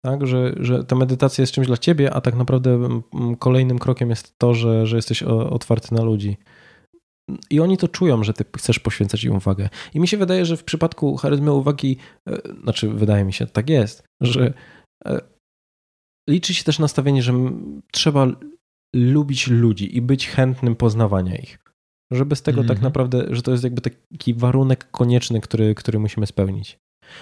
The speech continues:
Speaker 1: No i tutaj pojawia się kolejna kwestia związana z takim przykładem charyzmy, e, i w-, jakby z domowego podwórka. I charyzmy uwagi reprezentuje starsza koleżanka, która, a może nawet przyjaciółka, która wysłucha.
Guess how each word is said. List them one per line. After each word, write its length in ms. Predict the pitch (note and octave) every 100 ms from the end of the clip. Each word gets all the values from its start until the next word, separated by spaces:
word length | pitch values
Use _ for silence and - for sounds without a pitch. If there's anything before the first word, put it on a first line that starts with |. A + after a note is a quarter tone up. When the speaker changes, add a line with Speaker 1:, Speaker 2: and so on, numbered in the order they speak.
| -
Speaker 1:
No 60 | B2+
i 40 |
tutaj 220 | B2+ - D3
pojawia 300 | D#3+ D3+ D#3
się 120 | D3
kolejna 320 | D3+ D#3 E3
kwestia 360 | - D3+ - D3
związana 680 | C3+ B2 B2+ B2+ B2+ C3 B2+
z 60 |
takim 720 | - B2+ - A#2+ A2+ A2 G#2+ G#2+ - - -
przykładem 340 | - C#3+ C3
charyzmy, 580 | A#2+ B2+ B2 B2 A#2+ A#2 - _ -
e, 720 | A2+ A2+ A2 A2 A2 G#2+ A2 _
i 340 | - A2+ G#2+ G2+
w-, 380 | G2+ - - -
jakby 220 | A2 G#2+
z 60 | A2
domowego 340 | A2 A2+ G#2+
podwórka. 540 | A2 G#2+ A2 - E3+ F#3+ - _ _ -
I 40 |
charyzmy 600 | A2+ C3+ C#3+ C#3+ C#3 C3 - _
uwagi 520 | - B2 A#2+ C#3+ C3+
reprezentuje 640 | B2+ B2+ C3 A#2+ A#2 C3 B2
starsza 360 | - C3 -
koleżanka, 540 | A2+ A#2 G#2+ A2+ A2+ A2
która, 600 | - A2+ G#2+ G#2 G#2+ G#2 _ _ -
a 160 | B2+ A3+
może 240 | D#3 A#2
nawet 180 | A2+ G#2+
przyjaciółka, 680 | - A2+ - G#2+ - D#3+ D#3
która 240 | - C3
wysłucha. 500 | B2 A#2+ A#2 G2+ F#2+